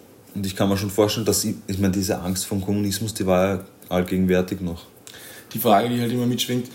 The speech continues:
Speaker 2: das Ding ist, es sind alles vielleicht, äh, relativ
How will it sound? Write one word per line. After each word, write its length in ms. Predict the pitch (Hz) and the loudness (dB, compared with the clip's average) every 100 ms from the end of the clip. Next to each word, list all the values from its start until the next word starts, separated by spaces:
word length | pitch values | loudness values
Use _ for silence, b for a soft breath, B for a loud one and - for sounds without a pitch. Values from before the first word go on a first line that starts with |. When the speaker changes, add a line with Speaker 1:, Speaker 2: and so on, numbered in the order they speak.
| B B | B B
Speaker 2:
das 140 | - - | -8 -4
Ding 140 | 120 | 0
ist, 180 | 120 117 B B | 0 -2 B B
es 160 | 107 | -2
sind 200 | 123 110 - - | 0 0 -2 -2
alles 300 | 98 117 - | 2 4 2
vielleicht, 680 | - 110 113 113 - - - - | 2 4 4 4 -2 -10 -12 -6
äh, 60 | - | -2
relativ 1000 | - 113 113 113 110 120 117 113 - | 0 2 4 4 2 2 2 2 -2